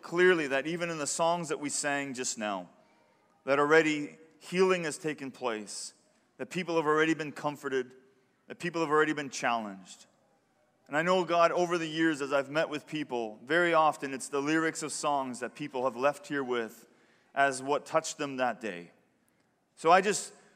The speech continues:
pray now, knowing that you have already been at work in our midst, and I thank you for that. And now as we look into this passage of Scripture,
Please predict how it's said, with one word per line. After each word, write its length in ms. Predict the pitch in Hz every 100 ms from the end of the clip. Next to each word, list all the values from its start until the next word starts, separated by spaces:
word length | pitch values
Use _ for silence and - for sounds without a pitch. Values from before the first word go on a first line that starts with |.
| _ _ _
pray 280 | 170 185 180
now, 220 | 151 127
knowing 440 | 139 160 165 135
that 140 | 123 120
you 160 | 165
have 140 | 202 160
already 240 | 160 160
been 180 | 135 151
at 100 | 120
work 300 | 151 143 143
in 80 | 123
our 80 | 113
midst, 480 | 104 87 - - - _ _ _ -
and 140 | 139
I 60 | 135
thank 260 | 147 135
you 80 | 131
for 240 | 117 107 92
that. 240 | 87 82 _ _ _ _ _ _ _
And 120 | 135
now 180 | 165 185
as 120 | 190
we 120 | 156 156
look 240 | 175 180
into 500 | 180 156 160 160 151
this 400 | 123 110 - - - _ _ _ _
passage 400 | - 165 - 151
of 80 | 143
Scripture, 580 | - 165 165 - 165